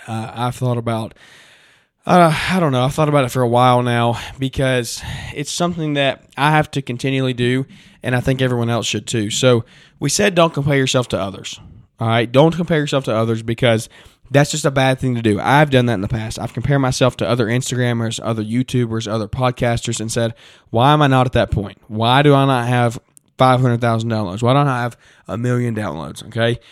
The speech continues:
That's something that's not healthy. It will not take you very far in life at all. So you cannot get caught up in that. But one thing you do need to go along the way is you need to look at how far you've come. You need to look at six months into your year process of whatever you're doing.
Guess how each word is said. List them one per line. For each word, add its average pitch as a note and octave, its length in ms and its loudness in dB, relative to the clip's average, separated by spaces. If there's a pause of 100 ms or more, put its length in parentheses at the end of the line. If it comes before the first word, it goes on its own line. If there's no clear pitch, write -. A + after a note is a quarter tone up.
(400)
That's C#3 320 2
something D#3 300 2
that's B2 180 0
not B2 200 -2
healthy. A2+ 480 -4
It G#2+ 80 -6
will A2 140 -2
not B2 340 -2
take B2+ 260 -4
you B2 80 -4
very A#2+ 240 -2
far A#2+ 260 -2
in A2+ 80 -4
life A2+ 300 -4
at A2 220 -2
all. G2+ 320 -4
So - 160 -8
you A#2 160 -8
cannot C#3+ 300 0
get C3+ 120 -2
caught B2 220 2
up A2+ 120 0
in A2 120 -2
that. G#2 280 -8 (640)
But C#3+ 440 4 (1120)
one D3+ 180 4
thing G3 180 0
you E3+ 100 -2
do C#3+ 120 2
need D#3 120 2
to C#3+ 40 -4
go C3+ 140 0
along B2+ 240 0
the A#2+ 60 -2
way G#2 300 -2 (240)
is B2 140 -6
you C3 80 -4
need C#3 120 0
to C3+ 60 -2
look C3 220 0
at A#2+ 60 -6
how B2+ 160 -2
far A#2+ 200 -4
you've A2+ 200 -4
come. - 420 -16 (100)
You B2+ 140 -6
need C3 140 -2
to B2+ 80 -6
look C#3 360 -2
at B2+ 360 -2 (320)
six - 360 -2
months D#3 280 0
into D3 260 0
your C3+ 180 2
year C3 300 0
process C3 560 0
of A#2+ 60 -10
whatever A#2+ 320 -2
you're A#2 100 -2
doing. A2+ 460 -2